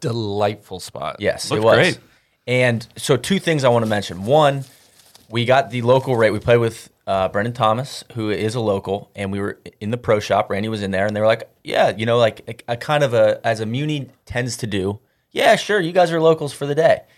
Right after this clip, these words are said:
Speaker 2: And I also heard from some comments in the YouTube channel that they never ask anyway. Like, everybody gets the local rate. Like,
Speaker 1: I
Speaker 2: some guy said, like, "Yeah, they never, they never look at your I D." So it's just kinda like,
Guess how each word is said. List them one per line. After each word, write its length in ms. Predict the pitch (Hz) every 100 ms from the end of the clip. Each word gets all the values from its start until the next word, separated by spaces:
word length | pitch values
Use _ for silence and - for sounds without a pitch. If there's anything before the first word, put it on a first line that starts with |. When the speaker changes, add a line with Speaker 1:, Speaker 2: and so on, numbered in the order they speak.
| _ _ _ -
Speaker 2:
And 120 | 135
I 60 | 139
also 380 | 175 226 - 131
heard 340 | 117 104 110 - _ _
from 360 | - 131 120 117
some 180 | - 123
comments 540 | - 156 165 117 104
in 80 | 104
the 120 | 104
YouTube 300 | 160 196 107
channel 240 | - 101 104
that 220 | 95 - _ _ _ _ -
they 100 | 120
never 260 | 156 139
ask 280 | 127 139 -
anyway. 380 | 131 104 55 - _
Like, 100 | - -
everybody 380 | 139 151 117 101
gets 180 | 101 -
the 120 | 98
local 280 | 95 95 -
rate. 260 | - -
Like, 100 | -
Speaker 1:
I 20 | -
Speaker 2:
some 160 | 135 131
guy 200 | 131 123
said, 340 | - 147 107
like, 240 | 104 101
"Yeah, 160 | 131 123
they 140 | 101
never, 280 | 107 113 110
they 140 | 107 107
never 340 | 113 120 113
look 160 | 107 101
at 120 | -
your 100 | 101
I 100 | 95
D." 220 | 98 90
So 160 | 92 98
it's 160 | 95
just 200 | 127 120
kinda 240 | - 165 147
like, 240 | 101 95